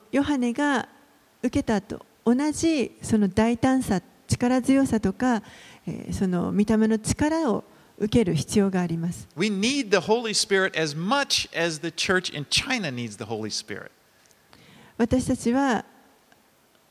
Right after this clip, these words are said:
Speaker 1: 私たちのこの教会として、中国の教会が本当に聖霊の力を必要としているのと同じぐらい、私たちも聖霊の力をこの、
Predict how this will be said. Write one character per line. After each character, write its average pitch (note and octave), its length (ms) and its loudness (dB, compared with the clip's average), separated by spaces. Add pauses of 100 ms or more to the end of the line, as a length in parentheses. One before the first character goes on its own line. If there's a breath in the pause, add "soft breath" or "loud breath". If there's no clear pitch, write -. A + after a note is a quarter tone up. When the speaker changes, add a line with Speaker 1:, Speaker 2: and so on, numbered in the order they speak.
(200)
Speaker 1:
私 A3+ 240 -2
た A3 60 -10
ち A3 100 -4
の G#3 120 2
こ G3 120 -4
の F#3 140 -2 (520)
教 C4+ 260 2
会 C#4 220 -2
と C#4+ 140 0
し C#4+ 120 -8
て、 E4+ 320 0 (1080 loud breath)
中 D#4 340 2
国 A#3+ 140 -2
の A3 80 0
教 B3+ 240 0
会 C4 260 -2
が C#4+ 240 -2
本 B3 200 -2
当 D4+ 100 -4
に C#4+ 100 -4
聖 C#4 220 0
霊 C#4+ 120 0
の C#4 120 -2
力 D4 380 0
を - 20 4
必 - 240 -2
要 C#4+ 100 4
と C#4 140 0
し - 60 -6
て C#4 160 0
い - 20 0
る C#4+ 100 -2
の B3+ 120 0
と - 240 -6
同 C#4 220 2
じ F4 120 2
ぐ F4 120 2
ら D4 160 2
い、 F#3 80 -4 (260 loud breath)
私 D#4 300 2
た E4 120 0
ち - 120 -4
も D#4 320 2 (500 loud breath)
聖 G#3 200 2
霊 F#3+ 140 2
の F3+ 100 2
力 C4 480 0
を F#3 60 -2
こ - 160 -4
の、 F3 120 0